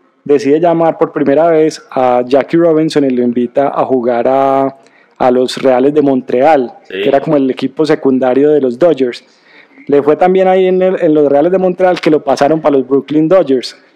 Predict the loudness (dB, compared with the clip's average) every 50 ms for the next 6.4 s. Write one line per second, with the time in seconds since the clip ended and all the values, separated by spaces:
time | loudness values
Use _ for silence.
0 | _ -2 0 2 2 2 0 -2 -4 -2 -2 -2 -2 0 0 0 0 0 -2 -4
1 | -4 -4 -4 -4 -4 -4 -4 -6 -4 -2 0 0 2 2 2 2 2 2 0 0
2 | 0 -2 0 0 0 0 0 -2 0 0 0 2 2 0 -2 -2 -2 -2 0 0
3 | 0 0 0 0 0 0 0 -2 -2 -2 -2 0 0 0 0 -4 -10 _ _ _
4 | _ -20 -20 _ _ -4 -2 -2 0 0 0 0 0 0 2 2 2 2 2 0
5 | 0 0 2 2 2 2 0 0 0 -2 -2 0 -2 -2 -2 0 0 0 2 2
6 | 2 4 2 2 0 -2 -6